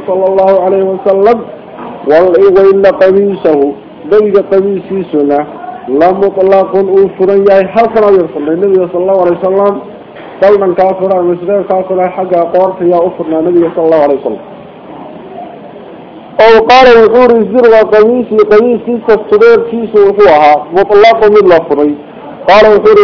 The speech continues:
فأدخلت يدي قعنت أنقلي في جيب قميصه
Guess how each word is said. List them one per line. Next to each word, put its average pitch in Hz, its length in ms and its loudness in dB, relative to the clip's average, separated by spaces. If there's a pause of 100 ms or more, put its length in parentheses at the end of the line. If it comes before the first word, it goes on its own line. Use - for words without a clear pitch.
(100)
فأدخلت 196 560 2
يدي 208 420 0
قعنت 208 480 0
أنقلي 190 580 2 (180)
في 196 280 -6
جيب 208 260 0 (180)
قميصه 196 600 -2